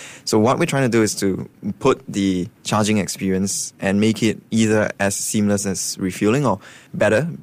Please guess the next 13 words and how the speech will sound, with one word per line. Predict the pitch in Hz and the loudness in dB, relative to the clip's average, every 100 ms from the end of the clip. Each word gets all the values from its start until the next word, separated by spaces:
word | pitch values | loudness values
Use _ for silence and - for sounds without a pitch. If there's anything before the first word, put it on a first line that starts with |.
| - | -10
because | 101 98 95 | -4 -2 0
you | 98 | 0
then | 98 | 0
integrate | 110 113 113 101 95 | 0 0 2 2 0
it | - | 0
with | 95 92 - - - - | -2 -2 -6 -18 -20 -4
more | 107 101 | 0 4
relevant | 104 104 104 98 92 - | 4 4 0 -2 -4 -6
use | 98 98 | -4 -4
cases | - 90 - 87 | -4 -4 -4 -6
for | - 92 87 | -2 -2 -2
the | - | -6
driver. | - - - | -6 -4 -6